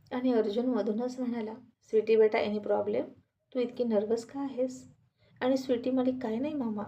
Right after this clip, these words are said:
असंच." तरीही अर्जुनची नजर बेडवरच्या दोन ब्लँकेटकडे गेली आणि त्याला कळले की दोघात एक ब्लँकेट नाहीच. आणि त्याला काय समजायचं ते समजलं. आर्यन आणि स्वीटीमध्ये दुरावा वाढतोय हे त्याला कळलं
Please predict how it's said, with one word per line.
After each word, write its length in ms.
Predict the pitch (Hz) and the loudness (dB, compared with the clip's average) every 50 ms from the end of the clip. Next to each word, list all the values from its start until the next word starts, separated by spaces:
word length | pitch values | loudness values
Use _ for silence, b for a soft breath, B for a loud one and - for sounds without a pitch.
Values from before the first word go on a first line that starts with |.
| - | -8
असंच." 420 | - 233 - - - - - - - - - _ _ _ _ _ _ - _ _ - - - - | -10 -8 -4 -4 -4 -4 -6 -14 -20 -20 -20 _ _ _ _ _ _ -20 _ _ -20 -12 -4 0
तरीही 360 | 208 202 208 208 208 220 220 | 0 2 4 4 2 2 0
अर्जुनची 480 | - - 208 208 202 202 208 208 - 214 | 0 0 0 0 0 -2 -4 -2 -2 -2
नजर 300 | 208 202 190 196 214 214 | -2 0 2 4 2 4
बेडवरच्या 520 | 202 202 196 202 202 202 202 202 - 220 | 4 2 2 4 4 2 2 0 -2 -2
दोन 300 | 214 - 220 220 240 247 | 0 2 2 2 2 0
ब्लँकेटकडे 600 | 233 220 220 214 202 208 220 208 - - 202 214 208 | 0 0 0 -2 -4 -6 -8 -8 -6 -2 -2 -2 0
गेली 400 | 208 247 247 262 254 208 196 - B B B B B B B B | 0 0 0 2 0 0 -2 -4 B B B B B B B B
आणि 80 | 226 | -4
त्याला 220 | 226 233 226 226 220 | 0 2 2 2 2
कळले 360 | 220 - 208 202 214 226 220 | 4 4 4 4 4 2 0
की 80 | 226 | 0
दोघात 420 | 220 202 208 202 214 214 - 226 226 226 - - | 2 4 4 4 4 2 -2 -6 -6 -6 -4 0
एक 260 | 226 220 220 220 202 | 2 2 2 2 0
ब्लँकेट 540 | 196 196 196 196 196 - - 220 220 - - | -4 -4 -4 -4 -6 -6 -6 -6 -6 -6 -4
नाहीच. 540 | 247 254 262 254 254 220 - - - - - - - - - - - - - - - - - - - - - - - | -4 -4 -4 -4 -6 -8 -8 -10 -16 -20 -20 -20 -20 -20 -20 -20 -20 -20 -20 -20 -20 -20 -20 -20 -20 -20 -20 -18 -16
आणि 220 | 202 190 190 190 | -14 -14 -12 -12
त्याला 180 | 196 190 190 196 | -10 -10 -12 -12
काय 240 | 190 - 202 208 214 | -12 -12 -10 -10 -10
समजायचं 600 | - - 220 202 190 196 208 220 220 - 262 - | -10 -10 -10 -10 -6 -4 -4 -4 -4 -6 -8 -8
ते 80 | 269 | -8
समजलं. 520 | - - 226 214 220 208 208 208 - - - - _ _ _ - - b b b b b b b b | -6 -6 -4 -4 -2 -2 -4 -4 -6 -10 -12 -12 _ _ _ -20 -20 b b b b b b b b
आर्यन 300 | - 220 214 220 226 226 | -4 0 2 2 2 2
आणि 180 | 226 214 208 220 | 0 -2 -2 -2
स्वीटीमध्ये 540 | 220 - - 202 202 208 220 208 208 226 226 | -2 -2 -2 -2 0 0 0 2 2 2 2
दुरावा 440 | 220 - 220 214 196 196 - 202 202 | 0 0 -2 -2 -2 -2 -2 -2 -2
वाढतोय 420 | 196 190 196 202 - - 226 214 | -2 -4 -8 -6 -4 -2 0 0
हे 120 | 196 196 | 0 -2
त्याला 260 | 202 - 202 202 208 214 | -4 -6 -6 -6 -6 -8
कळलं 520 | 208 - - 208 214 233 240 - 208 220 | -6 0 2 4 4 4 4 2 -2 -4